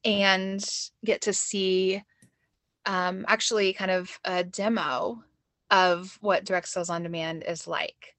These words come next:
So they'll be inside a Canva presentation about D S O D. <laughs> So,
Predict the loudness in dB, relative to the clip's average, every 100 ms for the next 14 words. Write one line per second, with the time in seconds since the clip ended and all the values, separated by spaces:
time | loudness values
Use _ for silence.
0 | _ -6 4 6 8 10 8 6 2 4
1 | 4 4 2 _ _ _ _ -2 -2 4
2 | 8 8 6 2 2 0 0 -2 -4 -4
3 | -4 -4 -4 -6 -8 -10 _ _ _ _
4 | _ _ 2 4 4 0 -4 -4 -6 -4
5 | 2 12 12 12 10 8 0 -2 -2 2
6 | 8 10 10